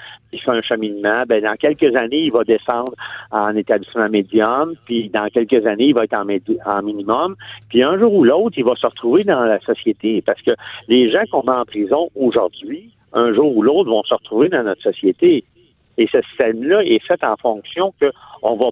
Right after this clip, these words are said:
préparer la personne à un retour en communauté pour qu'il soit pas un risque quand il va retourner en, en communauté.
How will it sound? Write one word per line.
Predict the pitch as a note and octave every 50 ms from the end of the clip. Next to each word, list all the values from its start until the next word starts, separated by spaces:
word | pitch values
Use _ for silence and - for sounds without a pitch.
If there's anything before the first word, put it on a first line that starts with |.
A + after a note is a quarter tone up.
| _
préparer | - - C#3+ C#3 - D3 B2 A#2 B2 F3 F#3+
la | F3 B2+ -
personne | - A2+ - - - E3+ E3+ E3
à | C#3 A#2
un | G#2 G#2
retour | F#2 G2 G#2+ - - F3 F#3+ F3 B2+
en | G#2 F#2+
communauté | G2 - G#2+ G2+ G2+ G#2 G2+ F#2+ F#2+ - - A#2 - - - - - - _
pour | - B2+ -
qu'il | - -
soit | - - B2 G#2
pas | - C#3+ C#3 B2
un | G#2+ G2+
risque | G#2+ D#3 F3+ - - -
quand | G#2+ G2 -
il | -
va | G2 F#2+
retourner | - _ - G#2 G2+ G#2 G#2+
en, | G#2 G2+ G2 - F2 F#2+
en | F2+
communauté. | F2 - A2 F#2+ F#2+ G2 F#2+ F#2 F#2+ _ - G2+ G2